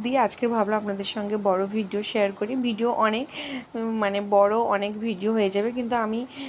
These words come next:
মানে যে ক্লিপগুলো দিলে ভালো লাগবে আপনাদের, সেইগুলো আপনাদের সঙ্গে শেয়ার করছি।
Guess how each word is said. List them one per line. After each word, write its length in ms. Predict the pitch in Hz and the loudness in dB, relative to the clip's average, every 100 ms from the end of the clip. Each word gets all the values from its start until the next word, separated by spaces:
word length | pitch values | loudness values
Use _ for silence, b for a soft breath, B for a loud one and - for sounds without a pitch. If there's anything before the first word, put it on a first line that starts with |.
| 233 - | -12 -6
মানে 180 | 226 226 | -4 -2
যে 220 | 233 233 - | -4 -4 -2
ক্লিপগুলো 600 | 226 208 208 226 240 247 220 208 202 190 185 | -2 -2 -2 0 0 0 -4 -8 -8 -12 -4
দিলে 260 | 220 214 226 | 0 4 4
ভালো 300 | 240 202 202 | 4 2 4
লাগবে 320 | 202 208 220 | 2 2 -2
আপনাদের, 400 | 202 190 190 240 | -2 -2 -2 0
সেইগুলো 440 | - 240 196 226 | 0 2 0 0
আপনাদের 320 | 226 196 190 | 0 0 -2
সঙ্গে 340 | 190 202 185 202 | -2 -2 -2 -4
শেয়ার 280 | - 196 185 | -2 -2 -2
করছি। 400 | 190 190 - | -4 -2 -4